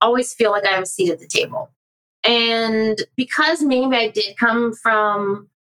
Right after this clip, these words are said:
a male-dominated profession, I come from growing up in sports, which tends to be more of that, do you, be your best self,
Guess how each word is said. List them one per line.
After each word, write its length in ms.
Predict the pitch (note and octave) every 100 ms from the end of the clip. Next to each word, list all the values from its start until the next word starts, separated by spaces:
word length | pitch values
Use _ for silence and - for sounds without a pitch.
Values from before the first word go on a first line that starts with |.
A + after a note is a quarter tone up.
| _ -
a 60 | G#3+
male-dominated 680 | A3+ A#3+ A3 A3 A3 G#3+
profession, 560 | A3 G#3+ - G3 - G3 F#3
I 120 | F#3
come 300 | - A3 G#3+
from 340 | G#3+ G#3+ G#3 G3
growing 340 | G#3 G#3 G3+
up 200 | G3 G3
in 80 | F3+
sports, 920 | - - - F#3+ F3+ - - - - -
which 300 | G#3 - -
tends 360 | - G3+ G3 -
to 260 | G3+ G3 F#3 _ -
be 400 | G3 G3 G3 F3+ _
more 320 | G3 G3+ G3
of 120 | G3 F#3
that, 440 | F3+ F3+ F3+ - _ _ _
do 180 | C#4 C#4
you, 880 | B3 B3 A#3+ A3+ A3 G#3+ G3+ G3 G3
be 140 | C#4+ C#4
your 160 | B3+
best 440 | A3+ G#3+ G#3 - -
self, 680 | G#3 G#3 G#3 G#3 G3+ -